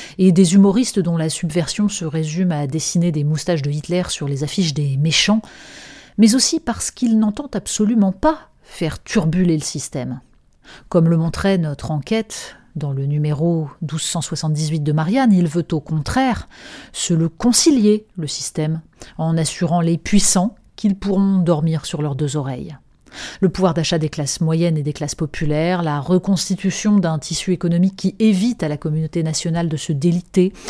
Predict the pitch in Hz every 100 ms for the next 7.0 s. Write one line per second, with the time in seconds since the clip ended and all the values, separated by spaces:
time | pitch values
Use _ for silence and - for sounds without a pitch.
0 | - - - 185 - 247 262 - 214 208
1 | 214 214 - 190 214 196 156 - 165 160
2 | - 165 175 - 185 180 160 156 156 156
3 | 160 - 160 160 165 190 - - - 208
4 | 262 285 277 254 294 220 180 - 180 170
5 | - 175 175 208 220 185 151 151 147 196
6 | 208 - 339 311 - - 151 165 147 147